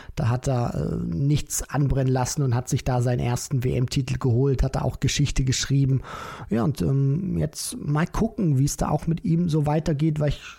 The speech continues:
glaub schon, das ist ein sehr interessanter Spieler, auch wenn der auf dem P-D-C-Circuit dabei wäre.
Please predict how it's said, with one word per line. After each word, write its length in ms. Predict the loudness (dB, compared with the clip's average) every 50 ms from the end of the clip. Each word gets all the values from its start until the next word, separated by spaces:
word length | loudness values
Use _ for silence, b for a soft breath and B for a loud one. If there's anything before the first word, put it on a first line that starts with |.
| -12
glaub 320 | -8 -4 -2 0 0 0 0
schon, 380 | -2 0 2 2 2 2 2
das 160 | 2 0 0 -2
ist 180 | -4 -2 0
ein 140 | 0 0 0
sehr 340 | 0 0 0 2 2 2 2
interessanter 640 | 2 0 0 0 0 0 0 0 0 0 0 0
Spieler, 420 | -2 -2 0 0 2 2 2 2 2
auch 240 | 0 0 0 0
wenn 180 | 0 0 0 2
der 220 | 2 2 2 2
auf 120 | 0 0 0
dem 140 | 0 2 2
P-D-C-Circuit 920 | 2 2 2 2 2 2 0 0 0 0 0 0 0 0 0 -2 -2 -2
dabei 360 | -2 -2 0 0 2 2 2
wäre. 340 | 2 2 2 2 2 0 -2